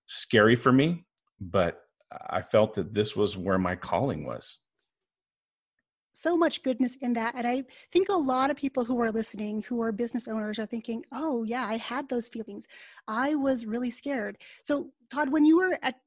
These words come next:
Speaker 2: at the, a moment when you were just really scared and you weren't sure what was gonna happen with this new business you're doing now, how did you overcome that feeling of fear and just take that next step?
Speaker 1: It was really self-education.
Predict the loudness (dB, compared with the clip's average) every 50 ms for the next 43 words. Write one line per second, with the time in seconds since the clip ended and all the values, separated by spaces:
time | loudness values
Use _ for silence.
0 | _ _ -20 -20 _ _ _ -10 -6 -2 -2 -2 -2 -2 0 2 2 4 4 4
1 | 0 0 0 -2 -2 0 0 2 2 0 0 -2 -2 -6 -6 -8 -8 -6 -4 -2
2 | -2 -4 -4 -4 -4 -4 -2 -4 -4 -4 -4 -4 -2 0 0 0 0 0 -2 -4
3 | -2 0 0 0 0 0 -2 -4 -6 -10 -20 -20 -20 _ _ -4 -2 -2 -2 -2
4 | -2 -2 -2 -2 -2 -4 -2 -2 0 0 2 2 0 0 -2 -4 -6 -4 -4 -4
5 | -2 0 0 0 0 -2 -4 -4 -4 -4 -4 -2 -2 -2 -2 -4 -4 -6 -6 -6
6 | -8 -8 -10 -18 -20 -20 _ _ _ -6 -4 -2 -2 0 2 2 0 0 2 0
7 | 0 0 0 -2 -2 0 0 0 0 -2 -2 -4 -8 -4 -2 2 4 4 4 4
8 | 0 -6 -6 -4 -4 -4 -4 -8 -8 -8 -6 -2 -2 -2 -2 -2 -4 -8 -6 -4
9 | -2 -2 0 -2 -2 -4 -4 -4 -4 -4 -4 -6 -6 -10 -10 -10 -10 -8 -10 -12
10 | -10 -12 -12 -12 -14 -14 -14 -14 -14 -16 _ _ _ _ _ _ _ _ _ _
11 | _ _ _ _ _ _ _ _ _ _ _ _ _ _ -20 _ _ _ _ _
12 | _ _ _ _ _ _ 4 4 6 6 6 6 4 4 4 4 4 4 2 0
13 | 0 2 2 2 2 2 0 0 0 -4 -4 -4 -4 -4 -4 -6 -6 -8 -8 -10